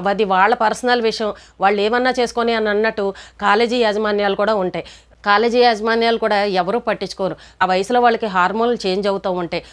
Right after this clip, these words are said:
ఒక్కొక్కళ్ళ మనస్తత్వం ఒక్కొక్క రకంగా ఉంటుంది. తల్లిదండ్రులతో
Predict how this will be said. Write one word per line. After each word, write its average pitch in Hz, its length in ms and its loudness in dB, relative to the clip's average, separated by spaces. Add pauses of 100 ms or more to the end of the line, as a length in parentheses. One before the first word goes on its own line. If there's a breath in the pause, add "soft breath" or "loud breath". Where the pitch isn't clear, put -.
(100)
ఒక్కొక్కళ్ళ 233 400 0
మనస్తత్వం 220 520 -2
ఒక్కొక్క 202 340 -2
రకంగా 208 380 0
ఉంటుంది. 180 360 -2 (260 loud breath)
తల్లిదండ్రులతో 233 800 2